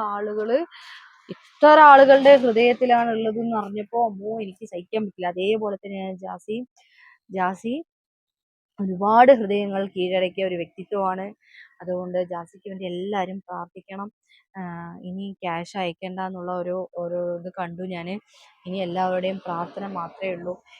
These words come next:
ഇനി ഒ-, ഇനി ഒരു ശതമാനം മാത്രമേ നമുക്ക് സ്കോപ്പ് ഉള്ളൂ. ആം, ഇനിയൊന്നുമില്ല എന്ന് ഡോക്ടർ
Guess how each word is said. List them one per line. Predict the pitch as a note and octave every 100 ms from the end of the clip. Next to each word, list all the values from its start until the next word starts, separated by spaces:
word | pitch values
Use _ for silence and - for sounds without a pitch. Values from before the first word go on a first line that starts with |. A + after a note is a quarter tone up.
| _ F#3+
ഇനി | F#3+
ഒ-, | F#3 F3+ F#3+
ഇനി | F#3+ G#3+
ഒരു | F#3+ F#3+
ശതമാനം | G#3 F#3 F3+ F#3+ G3 G3+ F#3
മാത്രമേ | E3 - - G#3 G#3+ G#3+ F#3
നമുക്ക് | F3 E3+ -
സ്കോപ്പ് | - E3+ F3 _
ഉള്ളൂ. | F#3+ F3 E3+ _ - - _ - F3+
ആം, | E3+ E3+ E3+ - F3 - - - - - G#3
ഇനിയൊന്നുമില്ല | A#3+ B3 A3+ B3+ A3+ G#3 A3 A#3 G#3
എന്ന് | G#3+ G3+
ഡോക്ടർ | F#3 _